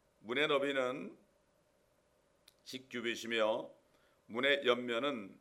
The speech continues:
이쪽이 오 규빗이요 저쪽도 오 규빗이더라. 그가 그 길이를 재니 사십 규빗이요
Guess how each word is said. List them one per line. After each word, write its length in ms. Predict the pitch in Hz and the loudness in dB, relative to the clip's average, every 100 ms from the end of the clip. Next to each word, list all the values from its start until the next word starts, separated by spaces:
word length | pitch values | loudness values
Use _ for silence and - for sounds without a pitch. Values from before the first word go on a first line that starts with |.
| _ | _
이쪽이 600 | 107 - 120 110 123 120 | -20 -8 -6 -4 -6 -6
오 260 | 107 113 110 | 0 0 0
규빗이요 720 | 117 107 98 113 107 90 - - _ _ _ _ _ - | -4 -8 -8 -4 -2 -2 -8 -14 _ _ _ _ _ -6
저쪽도 720 | 101 - 117 107 123 120 - | -4 0 -2 0 2 2 2
오 420 | 107 110 110 104 | 4 4 4 2
규빗이더라. 880 | - 101 101 87 98 90 90 92 - _ _ _ _ _ - | -4 -6 -6 -8 -8 -4 -4 -6 -14 _ _ _ _ _ -8
그가 240 | 113 123 | 2 2
그 380 | 123 135 131 127 | 4 2 2 0
길이를 420 | 117 120 117 123 | -4 -4 -2 -2
재니 600 | 120 113 113 113 120 165 - _ _ _ _ | 0 -2 -2 -2 -6 -8 -16 _ _ _ _
사십 640 | - 107 107 107 120 - | 0 4 4 2 -6 -8
규빗이요 760 | 117 117 107 123 110 - - | -8 -8 -6 -2 0 -2 -6